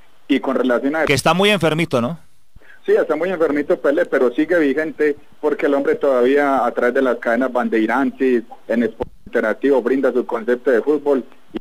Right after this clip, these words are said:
Speaker 1: siempre está escribiendo columnas para grandes diarios allá en el país del orden y progreso. Hablamos de Brasil.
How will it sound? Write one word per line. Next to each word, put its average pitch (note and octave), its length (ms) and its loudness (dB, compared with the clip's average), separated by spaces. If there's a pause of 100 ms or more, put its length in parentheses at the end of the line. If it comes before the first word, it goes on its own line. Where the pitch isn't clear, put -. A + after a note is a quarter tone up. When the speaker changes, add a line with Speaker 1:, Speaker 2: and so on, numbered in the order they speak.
Speaker 1:
siempre B2+ 280 -2
está C3+ 140 0
escribiendo B2+ 440 0
columnas A#2+ 420 0
para A2+ 220 -4
grandes A#2 360 -2
diarios B2 440 0 (320)
allá A#2+ 440 0
en B2 120 0
el A#2+ 100 0
país A2+ 260 -2
del B2 220 2 (220)
orden B2 340 2
y A2 60 0
progreso. G#2+ 600 -2
Hablamos A2 320 0
de A#2 100 2
Brasil. G2 460 -2